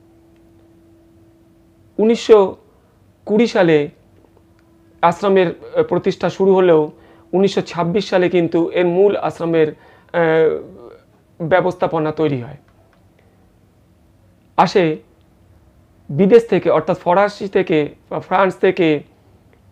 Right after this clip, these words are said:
একজন ওনার শিষ্যা, যে শিষ্যার নাম আমরা পরবর্তীকালে জেনে থাকব সীমা বলে।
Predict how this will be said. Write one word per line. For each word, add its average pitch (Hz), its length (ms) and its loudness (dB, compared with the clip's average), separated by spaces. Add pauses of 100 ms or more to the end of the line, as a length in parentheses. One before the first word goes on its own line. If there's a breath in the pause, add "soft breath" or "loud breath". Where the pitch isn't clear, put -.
একজন 170 460 2
ওনার 165 200 -4
শিষ্যা, 147 520 -6 (1700)
যে 175 180 2
শিষ্যার 180 380 0
নাম 170 220 2
আমরা 165 180 0
পরবর্তীকালে 160 580 -4
জেনে 165 180 -4
থাকব 156 440 -2 (400 loud breath)
সীমা 226 400 4
বলে। 123 300 -4